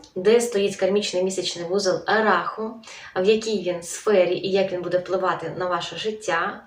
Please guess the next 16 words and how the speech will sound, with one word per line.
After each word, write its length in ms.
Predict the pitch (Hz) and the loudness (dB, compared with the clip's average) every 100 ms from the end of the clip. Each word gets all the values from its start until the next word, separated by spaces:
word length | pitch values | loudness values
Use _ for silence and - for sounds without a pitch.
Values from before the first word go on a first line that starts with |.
| - | -14
е, 220 | 175 165 | -10 -6
як 220 | 175 190 - | -4 -4 0
буде 360 | 202 180 - | 2 2 2
задавати 680 | 180 170 190 185 165 - 151 147 - _ | -2 -2 0 2 0 -2 -8 -10 -16 _
вектор, 600 | 196 196 208 160 - 196 | -8 0 2 2 -2 -6
е, 600 | 196 - - - - - 170 | -8 -10 -18 -14 -12 -6 2
в 40 | |
яку 280 | 202 202 185 | 2 2 -4
сферу 380 | - 202 180 170 | -2 0 2 0
попадає, 680 | - 180 170 170 180 196 196 | -4 -4 -2 -2 -2 -4 -4
вже 160 | 196 | -2
є 200 | 220 175 | -2 -2
відео 260 | 165 165 190 | -4 -2 -2
на 100 | 208 | -2
моєму 380 | 214 220 220 220 | -2 -2 -4 -6
каналі. 540 | 240 240 247 247 254 | -4 -2 -2 -2 -6